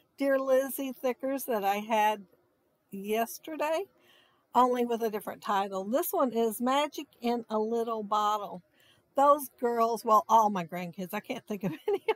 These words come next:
of them that didn't, love bubbles.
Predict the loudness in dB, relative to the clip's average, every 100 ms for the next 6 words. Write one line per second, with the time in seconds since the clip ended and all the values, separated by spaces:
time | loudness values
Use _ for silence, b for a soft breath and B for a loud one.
0 | 0 0 2 0 0 -2 -2 -2 -8 -8
1 | _ B B B B 2 4 4 2 4
2 | 6 6 0 -8